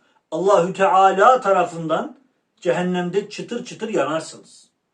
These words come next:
Size bunu öğretmediler mi? İmamların kutsal varlıklar olduğunu, onlara bu tarz sorular soranların, halkın içerisinde onları aşağılamaya çalışanların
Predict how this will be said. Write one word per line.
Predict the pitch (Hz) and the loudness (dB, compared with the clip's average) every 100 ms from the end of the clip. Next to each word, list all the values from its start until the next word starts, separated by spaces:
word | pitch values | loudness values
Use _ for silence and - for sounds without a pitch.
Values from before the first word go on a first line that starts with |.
| _ _ _ _ _ _ | _ _ _ _ _ _
Size | - 147 196 | -12 0 0
bunu | 180 190 | 0 -4
öğretmediler | 147 185 202 226 190 151 - | -4 -4 -4 -4 -2 -4 -6
mi? | - _ _ _ _ _ _ _ _ | -12 _ _ _ _ _ _ _ _
İmamların | - 170 196 202 202 208 | -6 -4 -2 0 -2 -2
kutsal | 180 180 - 208 208 180 | -6 -10 -6 0 0 2
varlıklar | 180 185 185 196 196 | 2 0 -4 -2 -2
olduğunu, | 170 185 170 160 170 180 156 - _ _ _ - | -2 -2 -2 0 0 -2 -4 -10 _ _ _ -10
onlara | 165 190 208 190 | -6 -2 0 0
bu | 220 | -2
tarz | 208 196 | -2 -2
sorular | 190 185 180 175 214 | -2 -4 -2 2 2
soranların, | - 180 175 175 175 165 127 - _ | 0 -2 -2 0 -2 -2 -6 -16 _
halkın | - 180 180 233 | -4 -2 -2 -4
içerisinde | 220 214 196 165 190 185 185 - | -6 -4 -4 -4 -6 -2 -2 -2
onları | 185 180 190 202 - - | -6 -4 -2 -2 -4 -6
aşağılamaya | 170 - 175 185 180 185 233 | -6 -2 -2 0 0 -2 -6
çalışanların | - 190 180 170 170 175 185 175 131 | -2 -2 -4 -6 -8 -4 -4 -4 -8